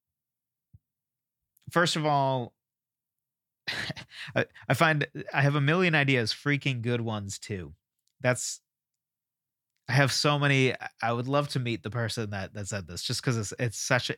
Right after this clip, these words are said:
i-, intriguing wording. I can't tell if it comes from frustration that you feel like you can't make good on the ideas, or if you're overvaluing ideas, 'cause I feel like ideas are overrated, right? Everybody has ideas. You know, probably everybody thought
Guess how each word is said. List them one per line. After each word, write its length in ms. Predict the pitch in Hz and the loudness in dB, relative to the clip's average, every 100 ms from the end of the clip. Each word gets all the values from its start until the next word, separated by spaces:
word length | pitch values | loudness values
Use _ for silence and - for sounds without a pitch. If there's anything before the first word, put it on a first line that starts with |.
| - | -10
i-, 80 | - - | -16 -12
intriguing 600 | 113 - - 135 123 117 | -6 -2 2 2 2 0
wording. 320 | 110 107 98 | 0 0 0
I 100 | 95 | -2
can't 260 | - 147 135 | 2 2 2
tell 400 | 143 131 120 110 _ _ _ _ _ _ _ _ | 2 2 2 -4 _ _ _ _ _ _ _ _
if 120 | 123 | 0
it 100 | 120 | 0
comes 240 | 131 135 120 | 2 0 0
from 220 | 135 120 | -2 -2
frustration 580 | 127 113 - 135 - 127 | -4 -2 0 2 2 0
that 120 | 107 | -2
you 60 | |
feel 160 | 113 131 | 0 2
like 160 | 123 117 | 2 0
you 80 | |
can't 200 | 110 123 | 0 0
make 260 | 123 113 - | 2 0 0
good 320 | - 127 135 139 - | 2 4 4 2 2
on 200 | 135 135 | 2 2
the 120 | 139 | 2
ideas, 680 | 135 131 135 135 135 135 120 | 2 2 2 4 4 2 0
or 180 | 113 | 0
if 120 | 107 - | 0 -2
you're 120 | 117 | 0
overvaluing 880 | 127 123 110 117 127 135 135 135 | 2 2 2 4 4 2 0 0
ideas, 600 | 131 131 131 131 135 135 - | -2 0 2 2 2 2 -2
'cause 140 | 101 | -6
I 60 | 101 | -6
feel 200 | 139 131 | -4 -2
like 260 | 123 - _ _ _ _ - | -2 -4 _ _ _ _ -6
ideas 320 | 127 147 165 | 2 4 6
are 100 | 151 | 4
overrated, 540 | 151 139 143 135 107 95 | 4 4 2 2 0 -2
right? 220 | 113 117 | -2 0
Everybody 440 | 123 131 135 131 123 | 0 0 2 2 2
has 220 | 117 110 | 2 0
ideas. 680 | 107 98 85 76 - - _ _ | -2 -4 -6 -10 -12 -14 _ _
You 80 | 117 | -6
know, 200 | 107 101 - _ _ _ - | -4 -6 -10 _ _ _ 0
probably 480 | 165 170 147 135 | 2 2 4 4
everybody 440 | 135 139 131 113 104 | 6 4 4 2 2
thought 340 | - 120 107 | 2 2 2